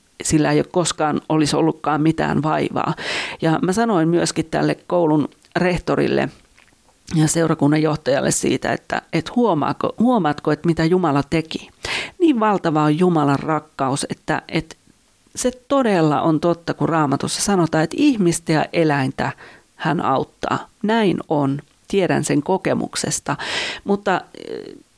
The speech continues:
pointtina tässä oli se, että mä oon hirveästi halunnut sitä parantamisen armolahjaa.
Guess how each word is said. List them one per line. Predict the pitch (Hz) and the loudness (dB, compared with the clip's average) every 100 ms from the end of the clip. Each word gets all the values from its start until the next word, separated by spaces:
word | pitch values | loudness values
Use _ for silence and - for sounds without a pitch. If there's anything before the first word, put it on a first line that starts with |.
| _ - 50 - - | _ -18 -16 -10 0
pointtina | 262 247 190 185 | 0 2 0 2
tässä | 196 196 160 | 0 0 0
oli | 143 160 156 | 2 2 2
se, | - 190 | 2 0
että | 156 - | 0 0
mä | 156 160 | 0 2
oon | 170 | 4
hirveästi | 196 233 190 156 147 - | 4 2 2 2 0 0
halunnut | 165 214 240 175 139 135 | 2 2 4 4 2 0
sitä | - 139 127 | -2 0 -2
parantamisen | - 151 143 143 131 131 123 95 | -2 0 0 0 0 0 -2 -2
armolahjaa. | 123 151 131 117 127 139 - - - | 0 0 0 0 -2 -4 -4 -4 -4